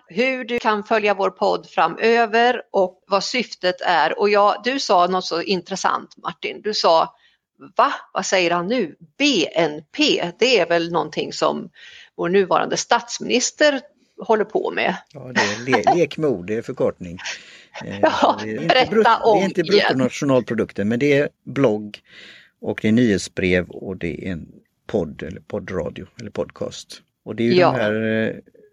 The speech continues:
Speaker 2: medierna som du kan då kontrollera själv, eh, på ett
Speaker 1: Ja.
Speaker 2: bra sätt. Om du sätter upp en blogg,
Speaker 1: Mm.
Speaker 2: så ett bloggverktyg och skriver då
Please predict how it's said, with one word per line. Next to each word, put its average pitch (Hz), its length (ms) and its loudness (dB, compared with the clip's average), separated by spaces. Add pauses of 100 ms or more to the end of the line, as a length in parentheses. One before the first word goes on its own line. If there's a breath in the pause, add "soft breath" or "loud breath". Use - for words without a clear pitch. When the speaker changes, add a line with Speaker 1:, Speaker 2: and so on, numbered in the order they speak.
(380)
Speaker 2:
medierna 104 540 -2
som 104 160 -4
du 104 100 -6
kan 107 200 -2
då 98 120 -2
kontrollera 107 720 2
själv, 98 600 0
eh, 98 60 -14 (480)
på 117 80 -16
ett 113 100 -16
Speaker 1:
Ja. 170 120 4
Speaker 2:
bra 208 280 2
sätt. - 240 -14
Om 117 160 0
du 113 140 -2
sätter - 260 0
upp 127 180 -2
en 143 120 0
blogg, 101 420 0 (760 soft breath)
Speaker 1:
Mm. 202 260 4
Speaker 2:
så 403 140 0
ett - 180 -8
bloggverktyg 95 800 0
och 101 60 -2
skriver 104 460 0
då 90 380 -2